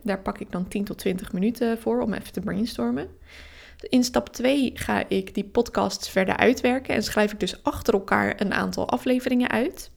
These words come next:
in een centraal tekstdocument. In stap drie neem ik een aantal podcastafleveringen achter elkaar op. En die plan ik dan ook gelijk in om, eh, zeg maar voor publicatie. Die podcast, eh,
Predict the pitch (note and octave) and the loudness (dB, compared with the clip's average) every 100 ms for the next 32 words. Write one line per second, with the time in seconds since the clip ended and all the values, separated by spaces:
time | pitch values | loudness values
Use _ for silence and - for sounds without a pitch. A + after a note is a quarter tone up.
0 | - - G3+ G3 - G3 G3+ F#3+ G#3+ G#3+ | -10 -4 -2 -2 -4 -4 -2 -2 -2 -2
1 | - A#3 B3 B3 E4+ - - - - - | -2 -2 2 0 0 -8 -20 -20 -20 -20
2 | - - - - - - _ A#3+ A#3+ B3+ | -20 -20 -20 -20 -20 -20 _ 0 4 2
3 | B3 B3 D4+ - A3+ A3 G#3+ A3 - G#3 | 4 4 4 4 4 4 4 0 0 0
4 | G3+ - A#3+ - G#3 - G3 G3+ F#3+ F#3 | -2 -2 -2 0 -2 0 -2 0 0 -2
5 | F#3 F#3 G#3+ - F3+ F3 G3 G3 - E4+ | -2 -2 -4 -2 -4 0 0 0 4 2
6 | - - - - - - - - - G3 | 2 -10 -20 -20 -20 -20 -20 -10 -4 -4
7 | G3 G3+ G3 - G3+ - F#3+ F3+ - F#3 | 0 0 0 0 0 0 -2 -2 -2 -2
8 | F3+ - F#3+ F#3 F3+ F3+ F#3 F#3 F#3 F#3 | -4 -2 -2 0 -2 -2 -2 -4 -6 -6
9 | F#3 F3 G3 F#3 F#3 - C#4 - F#4 G4 | -4 -4 -2 -4 -4 -4 -4 -4 -4 -4
10 | - - - - - - - - - - | -10 -18 -18 -20 -20 -20 -20 -20 -20 -20
11 | - A3 A3 D#4+ - G3+ F#3 G3 - - | 0 0 2 0 4 4 4 0 -8 -12
12 | - - - G#3 | -14 -20 -4 -2